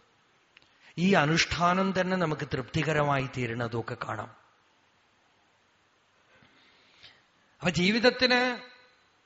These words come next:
സ്ഥൂലമായ ഒരു നിഷ്ഠ ഉണ്ടെങ്കിൽ തന്നെ മതി.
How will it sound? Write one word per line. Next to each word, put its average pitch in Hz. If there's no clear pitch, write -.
സ്ഥൂലമായ 254
ഒരു 247
നിഷ്ഠ 202
ഉണ്ടെങ്കിൽ 240
തന്നെ 226
മതി. 160